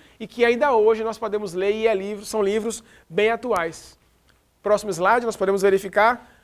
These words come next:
Temos aí diversos cartões retratando os principais vultos da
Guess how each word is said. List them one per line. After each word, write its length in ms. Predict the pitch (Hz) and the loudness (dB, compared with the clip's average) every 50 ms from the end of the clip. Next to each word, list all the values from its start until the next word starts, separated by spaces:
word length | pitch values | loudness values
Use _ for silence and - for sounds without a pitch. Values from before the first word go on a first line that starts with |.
| _ _ _ _ _ _ _ _ _ _ _ _ _ - | _ _ _ _ _ _ _ _ _ _ _ _ _ 0
Temos 240 | 254 285 302 285 233 | 0 0 0 0 0
aí 340 | 240 208 208 226 269 262 - _ _ _ _ _ _ _ _ | 2 2 2 0 -2 -8 -12 _ _ _ _ _ _ _ _
diversos 560 | - 190 180 175 226 262 277 262 - 277 - | -12 -8 -2 0 0 0 0 -2 -6 -10 -10
cartões 540 | - 240 202 - - 220 214 226 240 226 - _ _ _ _ | -6 -6 -6 -6 -4 -4 -4 -4 -4 -8 -12 _ _ _ _
retratando 640 | 160 196 214 - 240 226 - - 226 214 214 208 | -4 -4 -2 0 0 0 0 0 0 -2 -2 -4
os 80 | 208 - | -6 -10
principais 540 | - 233 226 - 233 220 - 269 277 233 190 | -12 -12 -12 -10 -8 -4 -2 -2 -2 -2 -4
vultos 420 | 175 196 269 302 302 - - 208 | -6 -6 -6 -6 -6 -8 -4 -2
da 200 | 226 226 240 233 | 0 0 0 -2